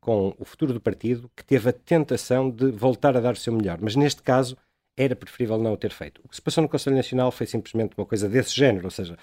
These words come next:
João queria tanto que, que a discussão avançasse num determinado ponto, hum,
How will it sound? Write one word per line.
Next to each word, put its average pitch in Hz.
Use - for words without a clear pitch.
João 120
queria 135
tanto 147
que, 110
que 107
a -
discussão -
avançasse 120
num 107
determinado 110
ponto, 156
hum, 156